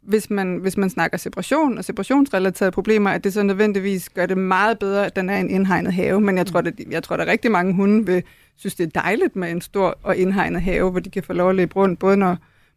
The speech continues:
Speaker 1: både når ejeren er hjemme, øh, og også når, når de ikke er hjemme.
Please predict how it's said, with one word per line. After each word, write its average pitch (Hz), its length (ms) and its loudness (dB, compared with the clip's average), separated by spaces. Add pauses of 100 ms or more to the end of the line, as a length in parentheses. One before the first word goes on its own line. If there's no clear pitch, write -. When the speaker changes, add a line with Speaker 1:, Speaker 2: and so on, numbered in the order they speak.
Speaker 1:
både 214 120 2
når 208 60 2
ejeren 196 260 0
er 190 40 -4
hjemme, 190 560 0
øh, - 60 -2
og 190 60 0
også 185 220 0
når, 190 180 0 (120)
når 196 100 0
de 180 80 -2
ikke 190 140 -2
er 185 40 0
hjemme. 190 260 2